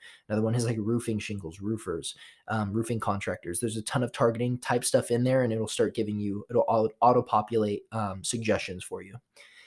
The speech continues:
So we have the Meet With You offer, which is a consultation, an inspection, or an estimate. You have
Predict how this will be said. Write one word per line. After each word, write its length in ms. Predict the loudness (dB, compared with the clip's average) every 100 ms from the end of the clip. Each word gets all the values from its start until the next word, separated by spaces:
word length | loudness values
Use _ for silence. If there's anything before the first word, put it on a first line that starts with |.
| _
So 440 | 2 8 8 6 2 _ -20 _ _ _ _ 2
we 120 | 4
have 300 | 6 6 4
the 100 | 4
Meet 200 | 4 4
With 140 | 4
You 120 | 6 4
offer, 300 | 4 0 0
which 200 | 0 0
is 180 | -2 -2
a 320 | 0 0 0
consultation, 800 | -4 0 0 0 0 0 2 0
an 120 | -2
inspection, 460 | -4 0 0 0 -2
or 120 | -2
an 80 | 0
estimate. 400 | -2 -2 -4 -6 _ _ _ -20 -20 _ _
You 140 | -2 2
have 300 | 4 2